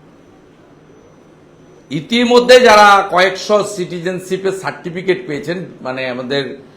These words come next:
হিন্দু শহীদ বিতান অধিকারী স্ত্রী সহ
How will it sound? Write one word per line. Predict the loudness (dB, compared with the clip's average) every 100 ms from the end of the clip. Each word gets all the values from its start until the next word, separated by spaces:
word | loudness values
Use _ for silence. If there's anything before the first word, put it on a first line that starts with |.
| _ -8
হিন্দু | -4 0 4 4 4 -2 -10 -20 _ _ _ _ _ _
শহীদ | -4 4 6 4 2 -4 -16 -20 -20 _ _ -14
বিতান | -2 0 0
অধিকারী | -4 -2 -2 -2
স্ত্রী | -8 -14 -14
সহ | -8 -6